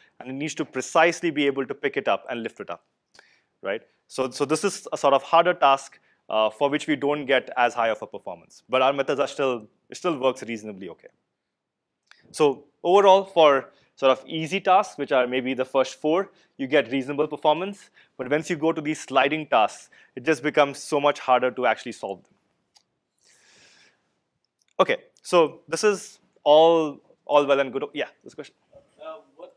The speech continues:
Speaker 2: type of self-supervised learning, uh, al-, algorithm are you running, and is it on the same one R of data as the behavior cloning policy?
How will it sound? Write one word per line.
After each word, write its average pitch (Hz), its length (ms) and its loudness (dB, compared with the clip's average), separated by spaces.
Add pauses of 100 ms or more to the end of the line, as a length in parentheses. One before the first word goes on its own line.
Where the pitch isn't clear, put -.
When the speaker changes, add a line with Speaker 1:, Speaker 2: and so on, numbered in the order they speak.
(120)
Speaker 2:
type 143 200 -20
of 135 60 -20
self-supervised 147 640 -20
learning, 151 460 -14
uh, - 400 -14
al-, 131 280 -6
algorithm 131 320 -4
are 131 140 -2
you 127 180 -4
running, 131 300 -4
and 127 100 -6
is 123 100 -4
it 131 80 0
on 127 140 -4
the - 100 -8
same 127 120 -6 (100)
one 120 80 -2
R 120 200 0
of - 80 -12
data 117 440 -4 (340)
as 104 180 -18
the 104 140 -10
behavior 113 320 -10
cloning 117 260 -6
policy? 131 300 -10